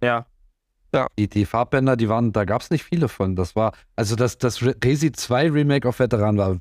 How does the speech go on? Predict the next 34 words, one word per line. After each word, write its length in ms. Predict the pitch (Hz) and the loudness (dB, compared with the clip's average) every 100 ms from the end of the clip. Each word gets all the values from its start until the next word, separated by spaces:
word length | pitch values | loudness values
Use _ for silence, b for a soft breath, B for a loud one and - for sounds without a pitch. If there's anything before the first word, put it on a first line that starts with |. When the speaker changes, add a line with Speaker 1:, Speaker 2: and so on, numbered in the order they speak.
| - | -2
Speaker 3:
wirklich 280 | 98 - - | -4 -4 -12
knackig. 400 | - 90 - 87 - _ _ _ 117 | -16 -12 -8 -8 -8 _ _ _ -2
Speaker 1:
Ja. 180 | 120 117 | 0 0
Speaker 3:
Also 140 | 104 | 0
das 160 | 127 131 | -2 0
muss 180 | 120 | -2
man 140 | 127 104 | -2 -2
schon 180 | 117 92 | -2 0
sagen. 320 | 98 92 90 _ _ _ _ _ _ _ _ - | -2 -2 -6 _ _ _ _ _ _ _ _ -6
Speaker 2:
Es 180 | 156 139 | -2 -2
war 100 | 147 | 0
gut. 380 | 175 285 254 - _ _ _ _ | 2 0 0 -6 _ _ _ _
Es 100 | 143 | -2
war 120 | 147 147 | 0 2
Speaker 3:
Ähm, 100 | 147 | 2
Speaker 2:
gut. 120 | 359 | 2
Speaker 3:
üb-, 200 | 160 - _ - 143 | 0 -4 _ -16 -4
übrigens 380 | 190 190 196 - | 0 2 2 0
Teil 260 | 131 139 123 | 0 2 0
sieben, 400 | 117 175 143 90 | -2 -2 0 2
ja, 260 | 101 143 | 2 0
da, 200 | 113 107 | 2 0
da 120 | 90 | 0
kann 200 | 90 113 | -2 0
ich 80 | 120 | 2
mich 100 | 113 | 2
jetzt 160 | 113 - | 0 0
mal 120 | 110 | 0
outen. 260 | 113 127 107 | 0 0 -2
Ich 100 | - | -2
glaub, 160 | 107 | 0
ich 140 | 107 117 | 0 -2
hab 140 | - | -2
den 340 | 117 107 107 | 0 2 0